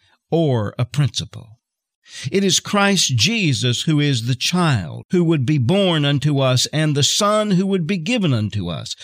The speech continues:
who is the Prince of Peace, Isaiah nine six. It is Christ Jesus who Melchizedek, the King of Salem, which translated means the King of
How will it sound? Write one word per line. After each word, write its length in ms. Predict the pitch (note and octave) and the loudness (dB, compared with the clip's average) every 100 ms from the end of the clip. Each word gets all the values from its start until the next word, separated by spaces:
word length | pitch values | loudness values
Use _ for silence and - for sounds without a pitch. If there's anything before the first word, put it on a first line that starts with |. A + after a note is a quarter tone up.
| - | -6
who 180 | E3+ E3 | 0 2
is 260 | D3+ B2 A#2+ | 2 0 0
the 200 | B2+ G#2+ - _ - | -2 -2 -10 _ -4
Prince 600 | A3 G#3+ G#2 - - - - | 0 2 0 -4 -6 -4 -4
of 240 | A2+ - | -4 -4
Peace, 360 | - G#2+ A2 - C#3+ | -2 -2 -2 -6 -2
Isaiah 460 | C#3+ C3 C#3+ C#3 | 0 0 0 0
nine 340 | B2+ C3 B2 B2 | 0 0 0 2
six. 460 | - G#2 A#1+ - - A2 | 0 -2 -6 -10 -10 -4
It 160 | G3 G#3+ | -2 0
is 180 | G3 - | 0 0
Christ 520 | G3+ G3+ G3 E3+ C3 | 0 2 2 0 0
Jesus 760 | A2 A3 G#3+ C3+ A2+ A#2 - - - | 0 0 0 0 0 -2 -4 -10 -2
who 140 | F#3+ F3 | 2 2
Melchizedek, 920 | E3+ D#3+ - A#3+ E3+ D3 C#3 B2+ - | 2 0 -2 -2 0 0 0 -2 -6
the 80 | |
King 280 | - G#3+ G3+ | -6 -4 -2
of 100 | F#3+ | -2
Salem, 460 | - G3+ F#3+ E3+ D3 | -2 0 0 0 0
which 220 | C3+ - | 0 -2
translated 720 | - F#3 G3 D3+ E3+ D#3+ C3 | 0 0 0 0 0 0 2
means 400 | D#3+ F#3 F3 C3 - - | 2 2 2 0 -6 -6
the 100 | F3 | -4
King 640 | E3+ - B3+ A3+ C#3 F#2+ - - | -4 -4 0 2 2 0 -6 -6
of 160 | D3 | -4